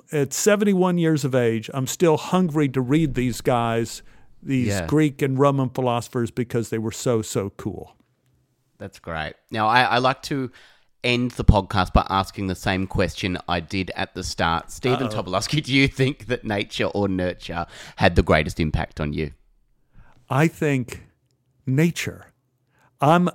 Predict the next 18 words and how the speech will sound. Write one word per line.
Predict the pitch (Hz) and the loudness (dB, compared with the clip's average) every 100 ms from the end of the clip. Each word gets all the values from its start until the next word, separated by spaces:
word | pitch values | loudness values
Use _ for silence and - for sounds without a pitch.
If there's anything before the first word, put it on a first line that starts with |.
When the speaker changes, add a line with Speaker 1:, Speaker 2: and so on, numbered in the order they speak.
| - | -4
Speaker 1:
I | 139 135 | 0 2
think | 139 180 185 - - | 2 -2 -2 -6 -4
nature | 139 160 165 - 160 | 0 0 0 -2 -2
more | 139 139 143 | 2 2 4
than | 147 135 | 2 2
anything, | 123 117 110 | 0 -2 -6
'cause | 110 120 123 | -6 -4 0
I | |
was | 117 117 | 0 0
a | 117 | -2
nature | 120 127 156 - 143 | 0 0 0 -2 -4
guy, | 147 139 143 | -2 -2 -4
born | 139 _ 135 139 147 143 135 - _ _ | -6 _ 0 2 0 -4 -8 -18 _ _
through | - 143 147 | -2 4 6
it, | 147 - _ _ | 4 -6 _ _
through | - 127 | -4 -2
Mother | 113 135 139 | 2 2 2
Nature, | 151 151 151 170 165 | 0 0 -2 -4 -4